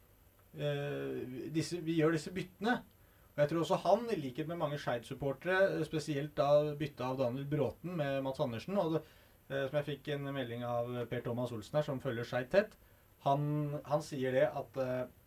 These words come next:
at, eh, eh,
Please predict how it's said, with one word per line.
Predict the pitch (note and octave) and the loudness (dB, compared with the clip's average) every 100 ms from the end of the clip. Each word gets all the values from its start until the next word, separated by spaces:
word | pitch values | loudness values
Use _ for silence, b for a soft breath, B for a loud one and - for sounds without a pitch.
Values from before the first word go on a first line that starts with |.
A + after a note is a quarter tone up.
| - - - - - - - - | -20 -20 -20 -20 -20 -20 -12 -10
at, | - | 0
eh, | A#2+ A#2+ A#2 A#2 A#2 A#2 A#2 A2+ A2+ - - - - | 4 6 8 8 6 4 2 -2 -6 -8 -20 -20 -12
eh, | C3+ C3 B2+ | -6 -4 -4